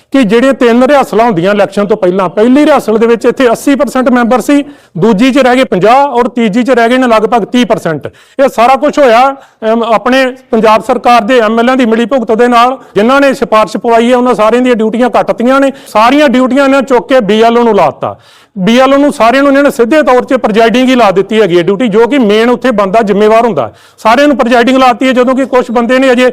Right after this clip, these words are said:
ਉਹਨਾਂ ਨੂੰ ਛੇ ਮਹੀਨੇ ਹੋਇਆ ਨੌਕਰੀਆਂ 'ਚ ਆਇਆਂ ਨੂੰ, ਨਾ ਉਹਨਾਂ ਦੀ ਕੋਈ ਰਿਹਰਸਲ। ਹੁਣ ਰਾਤ ਫੋਨ ਆ ਰਹੇ ਨੇ, ਹੁਣੇ ਫੋਨ ਆਇਆ, ਮੈਨੂੰ ਵੀ ਹੁਣੇ ਫੋਨ ਆ ਗਿਆ ਵੀ ਤੁਹਾਡੀ ਪ੍ਰੈਜ਼ਾਈਡਿੰਗ ਲਾਈ ਜਾਂਦੀ ਹੈ ਮੈਰੀਟੋਰੀਅਸ 'ਚ, ਜਦੋਂ ਕਿ ਨਾ ਮੇਰੀ ਕੋਈ ਟ੍ਰੇਨਿੰਗ, ਨਾ ਕੋਈ ਗੱਲ, ਨਾ ਬਾਤ। ਔਰ ਇਹਨਾਂ ਨੇ ਜਿਹੜੇ ਸਾਡੇ ਕੋਲੋਂ ਸਾਈਨ ਕਰਵਾਉਣੇ ਨੇ,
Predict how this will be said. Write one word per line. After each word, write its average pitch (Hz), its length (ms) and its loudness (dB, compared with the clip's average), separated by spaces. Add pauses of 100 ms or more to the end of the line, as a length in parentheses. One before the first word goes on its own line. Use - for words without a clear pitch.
(280)
ਉਹਨਾਂ 254 140 2
ਨੂੰ 285 80 0
ਛੇ 240 180 0
ਮਹੀਨੇ 269 280 2
ਹੋਇਆ 226 200 2
ਨੌਕਰੀਆਂ 202 440 -2
'ਚ 196 100 -8
ਆਇਆਂ 151 260 -4
ਨੂੰ, 120 120 -12 (260)
ਨਾ 233 180 2
ਉਹਨਾਂ 277 200 2
ਦੀ 269 100 0
ਕੋਈ 277 180 0
ਰਿਹਰਸਲ। 269 560 0 (160)
ਹੁਣ 254 160 0
ਰਾਤ 233 360 2
ਫੋਨ 233 300 -2
ਆ 240 140 4
ਰਹੇ 262 160 2
ਨੇ, 277 100 0 (320)
ਹੁਣੇ 262 220 2
ਫੋਨ 247 280 0
ਆਇਆ, 254 160 2
ਮੈਨੂੰ 240 280 2
ਵੀ 311 80 2
ਹੁਣੇ 269 180 2
ਫੋਨ 247 240 0
ਆ 247 100 2
ਗਿਆ 262 220 2 (260)
ਵੀ 262 80 0
ਤੁਹਾਡੀ 247 300 0
ਪ੍ਰੈਜ਼ਾਈਡਿੰਗ 233 500 0
ਲਾਈ 226 160 2
ਜਾਂਦੀ 220 260 0
ਹੈ 240 40 0
ਮੈਰੀਟੋਰੀਅਸ 208 600 0
'ਚ, 147 120 -10 (320)
ਜਦੋਂ 240 240 2
ਕਿ 294 80 0
ਨਾ 254 240 2
ਮੇਰੀ 269 220 0
ਕੋਈ 277 140 0
ਟ੍ਰੇਨਿੰਗ, 233 460 0
ਨਾ 240 260 0
ਕੋਈ 254 140 -2
ਗੱਲ, 214 300 2
ਨਾ 262 120 2
ਬਾਤ। 208 360 0 (300)
ਔਰ 254 140 0
ਇਹਨਾਂ 269 220 2
ਨੇ 302 100 0
ਜਿਹੜੇ 254 300 0
ਸਾਡੇ 220 260 2
ਕੋਲੋਂ 254 340 -2
ਸਾਈਨ 214 320 -2
ਕਰਵਾਉਣੇ 247 380 0
ਨੇ, 294 160 0